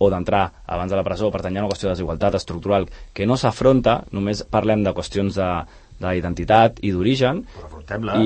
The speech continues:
Speaker 1: I
Speaker 2: però és veritat,
Speaker 1: no,
Speaker 2: això no ho
Speaker 1: afrontem
Speaker 2: neguem.
Speaker 1: les desigualtats.
Speaker 2: Però no ho
Speaker 1: No,
Speaker 2: neguem,
Speaker 1: no,
Speaker 2: això.
Speaker 1: però tothom aquí parla de, d'algú interessant que al final és una mica com, eh, tothom, o sigui, un tio assenyalant la lluna i tothom mirant el dit, no? És una mica el, el debat aquest sobre la qüestió, eh,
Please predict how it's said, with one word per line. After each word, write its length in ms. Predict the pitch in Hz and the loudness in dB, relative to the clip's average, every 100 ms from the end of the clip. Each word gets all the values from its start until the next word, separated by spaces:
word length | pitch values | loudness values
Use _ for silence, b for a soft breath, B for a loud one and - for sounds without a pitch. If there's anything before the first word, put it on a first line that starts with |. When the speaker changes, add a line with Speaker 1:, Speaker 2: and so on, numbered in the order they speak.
| 104 - | 2 -4
Speaker 1:
I 160 | - | -18
Speaker 2:
però 80 | 82 80 | -16 -12
és 40 | |
veritat, 260 | 98 104 131 | -8 -8 -4
Speaker 1:
no, 20 | 104 | 0
Speaker 2:
això 100 | 104 | 4
no 0 | |
ho 140 | 120 | 4
Speaker 1:
afrontem 180 | - 117 | 6 8
Speaker 2:
neguem. 140 | 143 | 8
Speaker 1:
les 80 | 185 | 8
desigualtats. 400 | 160 127 107 123 | 6 6 6 8
Speaker 2:
Però 80 | 123 | 6
no 60 | 165 | 8
ho 20 | |
Speaker 1:
No, 80 | 170 | 8
Speaker 2:
neguem, 240 | 175 147 | 8 8
Speaker 1:
no, 80 | 170 | 6
Speaker 2:
això. 40 | 143 | 4
Speaker 1:
però 100 | 123 131 | 0 0
tothom 180 | 156 170 | 2 2
aquí 100 | 160 156 | 2 4
parla 240 | 156 160 160 | 4 4 4
de, 80 | 127 101 | 4 6
d'algú 240 | 113 123 | 4 4
interessant 260 | 120 113 123 | 2 -2 -2
que 40 | 113 | -2
al 60 | |
final 240 | 107 107 117 | -2 -2 -2
és 80 | |
una 80 | 113 | -2
mica 160 | 110 120 104 | 0 0 0
com, 160 | 95 87 | -2 -4
eh, 680 | 92 87 85 82 78 - - - | -4 -4 -4 -6 -6 -10 -20 -14
tothom, 340 | 87 104 101 104 101 85 | -2 0 0 0 -2 -4
o 80 | |
sigui, 300 | - 90 78 - | -4 -2 -4 -8
un 480 | 90 98 98 101 95 | -6 -4 -4 -4 -6
tio 160 | 98 101 | -4 -6
assenyalant 400 | - 98 101 104 | -6 -6 -4 0
la 80 | 113 | 0
lluna 240 | 147 131 | 0 -2
i 0 | |
tothom 240 | 95 101 | -2 -4
mirant 220 | 98 92 85 | -4 -4 -6
el 80 | 82 | -6
dit, 80 | 78 | -6
no? 80 | |
És 60 | 98 | -4
una 160 | 101 95 | -4 -2
mica 160 | 98 | -2
el, 80 | 95 | -4
el 160 | 90 87 | -6 -6
debat 160 | 87 87 85 | -6 -6 -8
aquest 260 | 85 - | -10 -10
sobre 240 | - 85 85 | -10 -8 -8
la 140 | 85 | -8
qüestió, 460 | 85 - 87 82 80 b b b | -10 -12 -10 -10 -10 b b b
eh, 640 | - 95 90 87 85 80 | -6 -4 -4 -4 -6 -8